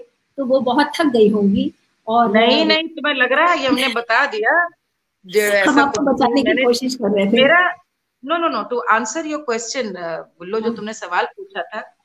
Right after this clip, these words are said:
Speaker 1: एनर्जी
Speaker 2: ये
Speaker 1: का।
Speaker 2: उसका उत्तर है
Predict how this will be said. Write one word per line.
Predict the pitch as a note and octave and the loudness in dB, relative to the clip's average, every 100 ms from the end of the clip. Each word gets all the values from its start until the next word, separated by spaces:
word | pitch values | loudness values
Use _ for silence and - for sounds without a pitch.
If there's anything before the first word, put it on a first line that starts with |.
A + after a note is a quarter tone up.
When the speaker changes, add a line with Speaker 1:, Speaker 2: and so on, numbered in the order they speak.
| A#3 | 2
Speaker 1:
एनर्जी | A#3+ G#3+ B3 | 4 4 2
Speaker 2:
ये | - | 0
Speaker 1:
का। | G3+ | -2
Speaker 2:
उसका | A#3+ - C#4+ D4 D4 _ _ - | -4 -4 -2 -2 -6 _ _ -4
उत्तर | A#3 A#3 E4+ D4 | -4 0 0 0
है | F#3 B2+ - | -4 -8 -14